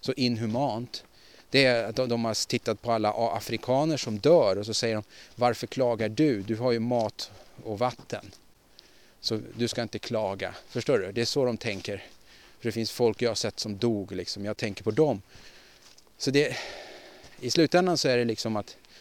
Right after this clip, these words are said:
de är gudar och, eh, du, du är bara ett problem. Så, så, och jag tycker jag ser samma sak hos Alan Watt. Samma typ av gudomliga tro på sig själv.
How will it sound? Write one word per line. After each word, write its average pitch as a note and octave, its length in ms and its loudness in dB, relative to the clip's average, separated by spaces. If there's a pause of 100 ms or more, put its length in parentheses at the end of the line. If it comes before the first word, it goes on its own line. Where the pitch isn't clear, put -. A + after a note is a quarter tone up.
(140)
de D#3+ 260 6
är D3+ 40 4
gudar A#2 600 2 (1400)
och, A#2+ 320 2
eh, A2+ 160 2
du, A2+ 400 4 (540)
du A2 300 -2
är G#2+ 40 -2
bara G2 340 0 (380)
ett - 160 -10
problem. A2 440 -2 (800)
Så, - 160 -6
så, C#3 120 0
och C#3 220 -2
jag D3 200 0
tycker F3+ 200 0
jag A#2 80 0
ser B2 160 0
samma A2 340 -2
sak G#2+ 240 -2
hos G#2+ 180 -4
Alan F#2+ 260 -2
Watt. - 360 -8 (880)
Samma A2 320 0
typ - 280 -4
av F#2+ 200 0
gudomliga G2+ 800 -2 (200)
tro G#2+ 200 -4
på G2 140 -6
sig G#2 120 -10
själv. G2 260 -6